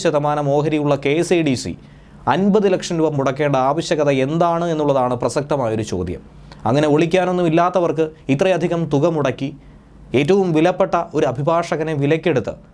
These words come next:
കോടതിയിൽ എത്തേണ്ട ഒരു കാര്യമെന്താണ് എന്നുള്ളതും ജനങ്ങൾക്ക് സ്വാഭാവികമായി തോന്നാവുന്ന ഒരു സംശയം തന്നെയാണ്. ഒട്ടനവധി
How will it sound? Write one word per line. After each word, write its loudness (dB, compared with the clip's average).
കോടതിയിൽ 2
എത്തേണ്ട 0
ഒരു 0
കാര്യമെന്താണ് 2
എന്നുള്ളതും 0
ജനങ്ങൾക്ക് 0
സ്വാഭാവികമായി 0
തോന്നാവുന്ന 0
ഒരു 0
സംശയം -2
തന്നെയാണ്. -4
ഒട്ടനവധി 0